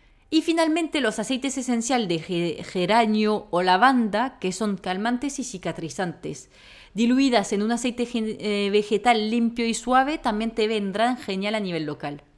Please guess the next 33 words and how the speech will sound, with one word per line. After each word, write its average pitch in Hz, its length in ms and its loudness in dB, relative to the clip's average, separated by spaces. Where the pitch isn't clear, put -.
Bueno, 190 400 2
¿con 254 180 2
qué 370 140 2
quiero 311 240 2
que 240 80 0
te 208 140 0
quedes 170 260 0
del 165 140 -2
capítulo 170 400 -4
de 147 160 -4
hoy? 175 160 -14
Pues 254 220 4
primero 285 420 0
de 254 100 0
nada, 294 400 2
que 226 480 4
da 262 160 2
igual 254 560 2
el 185 220 -4
tiempo 254 420 0
que 180 140 -4
llevas 220 340 0
con 214 320 -4
la 208 80 -4
psoriasis, 208 880 -6
si - 240 -10
te - 260 -8
armas 180 540 -4
de 208 240 0
paciencia 190 720 -6
y 156 100 -4
buena 202 260 -4
voluntad, 175 520 -4